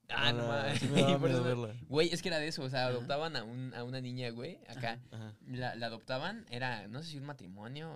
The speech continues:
Speaker 1: o creo que ya tenían un hijo, un pedo así, güey. Adoptaban a una niña.
Speaker 3: Ajá.
Speaker 1: Pero la niña, güey, resultaba que era una señora de esas, o sea, de esas señoras que según, o sea, está medio fumado, ¿no?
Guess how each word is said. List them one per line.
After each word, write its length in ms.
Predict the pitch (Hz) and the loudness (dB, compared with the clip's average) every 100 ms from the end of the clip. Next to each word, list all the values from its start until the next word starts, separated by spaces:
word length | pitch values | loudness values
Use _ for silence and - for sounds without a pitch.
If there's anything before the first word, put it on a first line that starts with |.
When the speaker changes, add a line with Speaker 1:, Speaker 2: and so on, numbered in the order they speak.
| 110 | -12
Speaker 1:
o 80 | |
creo 120 | 107 110 | -14 -12
que 80 | 113 | -10
ya 60 | |
tenían 220 | 110 113 113 | -8 -10 -10
un 80 | |
hijo, 160 | 117 127 | -10 -10
un 80 | 294 | -8
pedo 160 | 180 | -8
así, 160 | - - | -10 -12
güey. 120 | 92 | -10
Adoptaban 400 | 113 117 185 202 | -6 -2 -2 0
a 20 | 165 | -2
una 140 | 131 | -4
niña. 240 | 117 113 - | -4 -8 -10
Speaker 3:
Ajá. 200 | 113 110 - | -16 -18 -4
Speaker 1:
Pero 180 | 147 135 | -2 0
la 140 | 139 | 2
niña, 340 | 151 202 202 175 | 0 0 0 0
güey, 220 | 151 160 | 0 0
resultaba 520 | 180 135 113 135 143 | -2 -6 -4 -2 -2
que 120 | 139 | -4
era 260 | 135 135 131 - | -2 0 -2 -4
una 320 | 127 131 135 | -4 -2 -2
señora 880 | 131 - - 110 113 123 131 135 180 - _ _ _ _ | -4 -8 -10 -10 -4 -2 0 0 -2 -6 _ _ _ _
de 240 | _ 135 127 | _ -4 -2
esas, 320 | 135 147 127 | 0 0 -2
o 60 | 113 | -6
sea, 160 | 117 | -6
de 100 | 117 | -6
esas 160 | 120 135 | -6 -6
señoras 320 | 120 110 127 | -6 -6 -6
que 220 | - 98 | -8 -14
según, 340 | 110 113 120 131 | -12 -10 -6 -6
o 180 | - | -4
sea, 140 | 127 135 | -4 -4
está 220 | 127 135 | -4 -6
medio 200 | 143 113 | -8 -10
fumado, 380 | - 82 98 | -14 -20 -18
¿no? 60 | 104 | -18